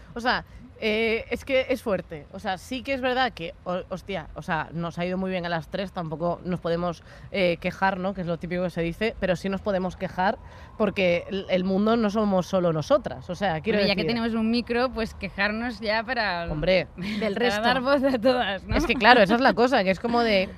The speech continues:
Speaker 1: que no, no se puede
Speaker 2: Sí.
Speaker 1: perder que aunque ahora mismo estamos en un
Speaker 2: Mm.
Speaker 1: punto, eh, bueno en nuestro
Speaker 2: Mm.
Speaker 1: trabajo, no dejamos de autoproducirnos las cosas y currar, sobre todo porque es que al final, eh, las tres hemos encontrado mucho hueco en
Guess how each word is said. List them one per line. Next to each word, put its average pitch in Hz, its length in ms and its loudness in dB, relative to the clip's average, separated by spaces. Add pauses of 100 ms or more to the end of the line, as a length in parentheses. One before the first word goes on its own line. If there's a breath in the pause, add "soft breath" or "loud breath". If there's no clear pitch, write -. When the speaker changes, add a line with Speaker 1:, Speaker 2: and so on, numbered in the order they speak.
(220)
Speaker 1:
que 214 100 2
no, 196 240 4
no 214 200 2
se 254 120 2
puede 254 180 8
Speaker 2:
Sí. 220 60 2
Speaker 1:
perder 233 340 6
que 220 100 2
aunque 208 200 2
ahora 208 200 8
mismo 208 240 0
estamos 202 340 -2
en 196 100 -2
un 190 100 0
Speaker 2:
Mm. 170 40 -2
Speaker 1:
punto, 190 400 -2 (300 loud breath)
eh, 185 540 4
bueno 185 560 2
en 185 100 -2
nuestro 180 220 -2
Speaker 2:
Mm. 151 40 -6
Speaker 1:
trabajo, 170 460 2 (580 loud breath)
no 202 240 6
dejamos 214 500 4
de 185 240 4 (280)
autoproducirnos 170 680 2
las 185 200 -4
cosas 220 520 -4
y 196 80 -4
currar, 196 400 0 (500)
sobre 165 240 0
todo 170 240 2
porque 196 180 -6
es 135 40 -8
que 180 60 -4
al 160 80 -4
final, 165 340 -2 (380 loud breath)
eh, 160 300 0
las 156 240 -2
tres 185 220 -2
hemos 233 180 -4
encontrado 160 500 -2
mucho 165 320 -4
hueco 160 380 0
en 151 240 -2